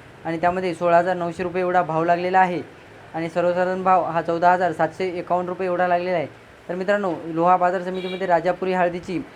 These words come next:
जसं सांगलीलासुद्धा राजापुरी हळदीची आवक होत असते, तशी लोहा बाजार समितीमध्ये चांगल्या प्रकारची म्हणलं तर राजापुरी हळदीची आवक होत असते. त्यामध्ये, अ, राजापुरी हळदीलासुद्धा लोहा बाजार समितीमध्ये क-, जास्त मर-, प्रमाणात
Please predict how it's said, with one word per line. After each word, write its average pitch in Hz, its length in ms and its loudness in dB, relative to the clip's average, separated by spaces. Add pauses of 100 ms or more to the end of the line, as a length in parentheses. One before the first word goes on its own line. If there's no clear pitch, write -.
(260)
जसं 180 160 0
सांगलीलासुद्धा 175 960 2
राजापुरी 170 380 -2
हळदीची 175 340 0
आवक 175 220 2
होत 180 80 -6
असते, 180 260 -4
तशी 165 280 -6
लोहा 175 220 4
बाजार 175 240 2
समितीमध्ये 175 540 -6 (520)
चांगल्या 175 260 2
प्रकारची 180 300 0
म्हणलं 180 220 -2
तर 175 200 -4 (440)
राजापुरी 170 400 0
हळदीची 170 320 0
आवक 175 240 4
होत 180 80 -4
असते. 175 260 -2
त्यामध्ये, 165 420 -4 (520)
अ, 156 180 0
राजापुरी 175 360 0
हळदीलासुद्धा 180 680 2
लोहा 165 220 4
बाजार 170 240 0
समितीमध्ये 175 500 -8 (160)
क-, 175 40 0 (420)
जास्त 160 220 0
मर-, 175 180 -2
प्रमाणात 175 460 -2